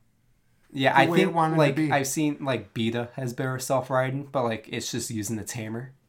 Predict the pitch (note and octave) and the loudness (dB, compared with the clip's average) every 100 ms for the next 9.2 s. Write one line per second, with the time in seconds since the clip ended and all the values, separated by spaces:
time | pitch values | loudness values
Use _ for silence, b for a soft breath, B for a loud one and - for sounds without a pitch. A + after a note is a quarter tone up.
0 | _ F3+ E3+ - _ - B2+ G#2+ F#2+ - | _ -2 -2 -6 _ -6 -4 -4 -8 4
1 | D3 D3 C3 D3+ D3+ - - G3+ - F#3 | 6 8 6 6 8 8 8 4 8 8
2 | F3+ F#3 - E3 C#3+ C3+ B2+ A2+ G#2 G2+ | 8 2 4 8 8 8 4 4 4 -2
3 | G2+ - A#2+ A2+ A#3+ B3 A#3 A3 G#3 G3 | -6 -4 0 2 2 0 6 6 6 6
4 | F#3 F3+ F3+ E3+ E3 E3 B B C3 D#3 | 4 4 2 2 0 -2 B B 2 6
5 | D3+ D3 C#3+ C#3 - b b B3 B3+ B3 | 8 6 2 -2 -8 b b 6 6 6
6 | A#3+ A#3 A3 A#3 A3+ A3 A3 A3 G#3+ A3+ | 4 6 6 4 6 4 4 4 2 2
7 | A#3+ D#3+ G3+ G#3 G3 F#3 F3+ F3+ F3+ F3+ | 0 4 8 10 10 6 4 4 4 2
8 | - B B - E3+ G#3 G#3 - G3 F#3 | 0 B B 0 4 4 2 2 4 4
9 | G3+ | 2